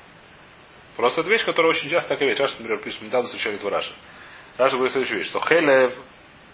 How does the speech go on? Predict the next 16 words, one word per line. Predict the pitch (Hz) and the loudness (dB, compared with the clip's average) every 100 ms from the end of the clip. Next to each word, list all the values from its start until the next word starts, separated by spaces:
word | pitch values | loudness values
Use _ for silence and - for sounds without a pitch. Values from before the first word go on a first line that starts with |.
| - - - - | -20 -20 -20 -8
когда | 101 107 | -2 -2
говорим | 113 113 | -2 -2
про | 123 | 0
отдельно, | 120 139 120 | 0 -2 -4
то | |
может | 113 120 | -4 -4
быть | 107 - | -4 -8
и | |
хелев, | - 120 117 | -2 0 2
который | 147 123 107 | 0 0 -2
запрещён, | 107 107 156 135 | -2 -2 -2 -2
и | |
может, | 117 113 | -4 -4
который | 110 107 101 | -6 -6 -6
не | |
запрещён. | 92 80 78 - | -10 -8 -10 -10